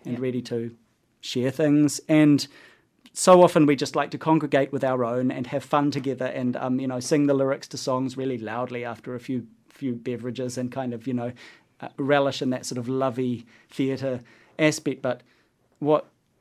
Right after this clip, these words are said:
Speaker 1: what is really useful for people like that is to bring all their skill at not only communicating verbally, talking, but also at listening and being able to understand what's happening in a social dynamic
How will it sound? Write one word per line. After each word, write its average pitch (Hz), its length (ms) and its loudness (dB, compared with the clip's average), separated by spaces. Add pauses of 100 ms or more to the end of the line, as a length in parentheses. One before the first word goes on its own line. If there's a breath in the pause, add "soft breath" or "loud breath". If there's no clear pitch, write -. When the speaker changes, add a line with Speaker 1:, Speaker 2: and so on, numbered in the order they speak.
(260)
Speaker 1:
what 143 340 -4 (640)
is 123 200 -4
really 175 260 4
useful 139 520 0
for 123 140 -14
people 135 280 -6
like 123 220 -6
that 147 240 -2
is 127 220 -10
to 117 440 -8 (380)
bring 151 320 2
all 139 200 2
their 131 160 -2
skill 139 440 0
at - 400 -10 (160)
not 165 160 4
only 151 260 6
communicating 131 960 0 (640)
verbally, 139 480 4
talking, 135 640 0
but 147 140 0
also 151 320 0
at 123 100 -2
listening 147 540 0 (420 loud breath)
and 131 140 -2
being 139 220 4
able 127 300 0
to 127 540 0
understand 143 520 0
what's 139 160 -2
happening 156 320 0
in 123 80 0
a 117 60 -4
social 131 360 -4
dynamic 135 640 -2